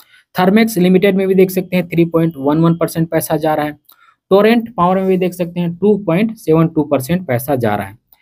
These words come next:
सीईएससी लिमिटेड में भी देख सकते हैं टू पॉइंट फ़ाइव टू परसेंट पैसा जा रहा है। गेल इंडिया में देख सकते हैं टू पॉइंट फ़ोर टू परसेंट पैसा जा रहा है।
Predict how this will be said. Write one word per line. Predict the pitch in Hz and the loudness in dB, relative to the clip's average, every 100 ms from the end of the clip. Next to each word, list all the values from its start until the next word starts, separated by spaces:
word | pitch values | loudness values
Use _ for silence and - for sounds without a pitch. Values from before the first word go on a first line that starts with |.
| _ - - | _ -20 -8
सीईएससी | - 233 254 202 196 220 | 0 4 4 2 0 0
लिमिटेड | 190 180 190 202 190 | 2 2 2 0 0
में | 185 | 0
भी | 185 | 2
देख | 180 180 | 0 -2
सकते | 175 175 | -8 -4
हैं | 180 175 | -6 0
टू | 165 165 | 0 2
पॉइंट | 156 165 165 | -2 -2 -4
फ़ाइव | - 135 139 | -4 -2 -2
टू | 147 | -4
परसेंट | 143 127 139 127 | -4 -4 -4 -4
पैसा | 113 123 | -6 -4
जा | 113 143 | 0 2
रहा | 160 | 2
है। | 160 - _ _ _ _ _ _ - - 113 | 0 -6 _ _ _ _ _ _ -20 -18 -6
गेल | 117 185 214 | 0 2 4
इंडिया | 196 196 196 185 156 | 4 2 2 0 -2
में | 160 | -2
देख | 156 170 | 0 0
सकते | 165 165 160 | -2 -4 -2
हैं | 156 | -4
टू | - 147 | 0 -2
पॉइंट | 135 151 220 220 | 0 -2 -2 -4
फ़ोर | - 143 147 | 0 2 2
टू | 139 | -2
परसेंट | 127 123 - 185 185 | -2 -2 -2 -4 -4
पैसा | 110 - 214 | -6 -6 -8
जा | 127 107 95 | -6 -4 -6
रहा | |
है। | 98 | -10